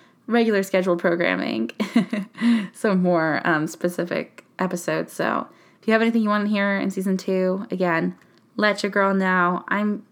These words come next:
genuinely so very glad to be back. And, uh, keep killing it, friends.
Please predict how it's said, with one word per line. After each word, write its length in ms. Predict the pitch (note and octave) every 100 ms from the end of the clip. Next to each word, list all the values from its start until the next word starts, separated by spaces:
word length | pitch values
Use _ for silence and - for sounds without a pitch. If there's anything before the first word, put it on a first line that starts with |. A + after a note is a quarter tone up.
| _ _ G3
genuinely 480 | G3+ G3+ G3 F#3+ F#3
so 300 | F#3 F3+ F3
very 200 | E3 E3
glad 300 | D#3 C#3+ -
to 60 |
be 100 | -
back. 460 | E3 C#3 C3+ - - _ _ _ _ _ _ -
And, 340 | E3+ E3+ E3+
uh, 200 | F3 F#3
keep 240 | F#3 G#3+ G#3+
killing 320 | - F#3 E3+
it, 140 | D3
friends. 640 | - D#3+ D#3 D#3 F3+ -